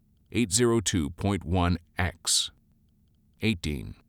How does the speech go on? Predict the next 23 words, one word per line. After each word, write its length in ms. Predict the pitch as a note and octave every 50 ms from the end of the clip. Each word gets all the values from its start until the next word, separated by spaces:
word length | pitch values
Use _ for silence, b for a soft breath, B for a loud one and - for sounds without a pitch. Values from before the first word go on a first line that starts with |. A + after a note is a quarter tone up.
| _ _ _ _ _ _
which 200 | - C#3+ - -
type 200 | - B2 A2 G2
of 80 | G2 F2+
authentication 720 | F2 - G#2+ G2+ F2+ F#2 E2+ - G2 F2 E2 - - D2+
method 340 | C2+ B1 - - F2 F#2+ - -
only 280 | - B2 C#3 D3 C#3+ C3+
grants 320 | B2 A#2+ A#2+ A2+ G#2+ - -
access 400 | - G2+ G2+ F#2 - - F#2+ F2+ -
to 120 | - F#2+
users 480 | F2 E2+ E2+ F2 - - F#2 F#2 - - -
after 300 | - G#2 G2+ - - A2+
successfully 720 | G2 - - F2 - - - C3 C3+ - - - B2+ B2 A#2
presenting 580 | - A2+ G2+ F#2 F#2+ E2+ F2 F#2 F2 E2 F2 -
two 200 | - - D#3+ D#3
or 160 | C#3 B2+ G#2+
more 240 | G2 G#2 G#2 G#2 G2
pieces 420 | - - A2+ G#2+ - - G2 F2+
of 120 | F2+ F2 G2
evidence 460 | F#2+ F2 F#2+ F2+ F2+ F#2 F2+ - - - -
to 120 | - A2 G#2
an 80 | G2
authentication 680 | F#2+ E2+ - A2 G#2 - G2 - G#2+ F#2 F2 - F#2 F2+
mechanism? 680 | G2 G#2 F#2+ - - A1+ G1+ G1+ - G#1+ G#1 G#1 - F2